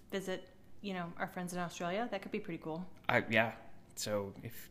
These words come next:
Speaker 2: you hear this, friends in Australia, we'll come hang out with you.
Speaker 1: We sure will.
Speaker 2: Yep. Oh my gosh.
Speaker 1: <laughs>
Speaker 2: Have you ever been, you, you lived in
Speaker 1: I
Speaker 2: Australia.
Speaker 1: lived in Australia.
Speaker 2: I was about to ask you, and that was a dumb question.
Speaker 1: Mm-hmm. Yeah.
Speaker 2: Yeah.
Speaker 1: I lived in Melbourne. That's how you say it, by the way.
Speaker 2: That's how you say it?
Speaker 1: Yeah.
Speaker 2: There's no, like, the R sound is gone?
Speaker 1: No, like, n-,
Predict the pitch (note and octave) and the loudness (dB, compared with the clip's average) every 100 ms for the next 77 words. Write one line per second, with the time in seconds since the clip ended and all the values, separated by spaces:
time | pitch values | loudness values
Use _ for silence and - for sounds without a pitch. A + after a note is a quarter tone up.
0 | - G#2+ C#3+ D#3+ A#2 - A2 G#2+ G2+ - | -10 -2 2 4 4 6 6 6 4 0
1 | G#2 G2+ G#2 G#2+ C#3 - G#3+ A#2+ A2+ - | 0 2 0 4 4 8 8 8 6 4
2 | - - C#3 F#3+ F3 - F3+ E3+ F#3+ B3+ | 0 -2 -2 0 -2 0 0 2 4 4
3 | G#3 A2 A2 B2+ - F#3+ - G2 - - | 6 6 6 4 2 2 2 0 0 6
4 | C4+ - - C#4+ - - - A3+ A3+ A#3 | 6 6 4 4 4 2 8 10 12 12
5 | C4 - D#3+ A3 D#4+ E4+ B2 G2+ G3+ G3 | 12 12 8 12 12 12 10 12 10 10
6 | D#4 G4+ G4+ D#4 - F#3 E3+ D#3+ D#3 D3+ | 8 8 6 6 6 2 2 2 0 0
7 | C#3 C3 - B2 A#2+ A2+ B2 C3+ C3+ B2+ | 4 6 8 8 6 4 4 4 0 0
8 | C#3+ C3+ A2+ A3+ G3 A#3 D4+ - - F#3+ | 0 0 0 2 6 8 6 4 -2 4
9 | G#3 F#3 - A2 F#2+ G#2 - - F#3+ G3+ | 6 6 2 0 2 0 -6 -4 0 2
10 | F#3+ F3+ F#3+ F3+ D3+ - - F#3 F#3 E3 | 2 2 2 0 -2 -6 -8 -4 -4 -4
11 | E3+ E3 D#3+ D#3+ - C3+ F3 G#3 A#3 C4+ | -6 -6 -6 -4 2 4 6 6 6 4
12 | D4+ A3+ C#4 - - C3+ C3+ C3 B2+ A#2 | 4 4 2 0 2 8 12 12 12 8
13 | A2+ - B2 C#3 D#3+ D#3+ C3+ C3 F3+ A3 | 6 8 8 8 6 6 6 6 6 4
14 | - - - - A#3+ F3+ E3+ G3+ | 0 -10 -10 2 6 6 4 0